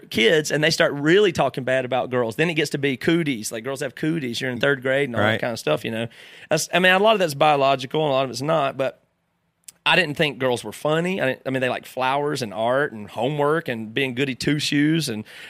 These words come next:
Speaker 1: they weren't very strong, and they were easy to upset. I mean, th-, I,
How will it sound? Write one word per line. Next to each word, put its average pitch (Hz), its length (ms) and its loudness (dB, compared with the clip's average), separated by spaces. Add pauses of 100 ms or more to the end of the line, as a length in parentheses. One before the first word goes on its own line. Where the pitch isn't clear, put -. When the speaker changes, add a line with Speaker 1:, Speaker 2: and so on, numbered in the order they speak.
Speaker 1:
they 143 80 4
weren't 143 160 0
very 131 180 2
strong, 151 600 2
and 110 220 -4 (320)
they 143 120 6
were 131 80 2
easy 143 360 0
to 135 60 2
upset. 156 500 4
I - 40 4
mean, 180 180 2
th-, - 120 -4
I, - 80 -2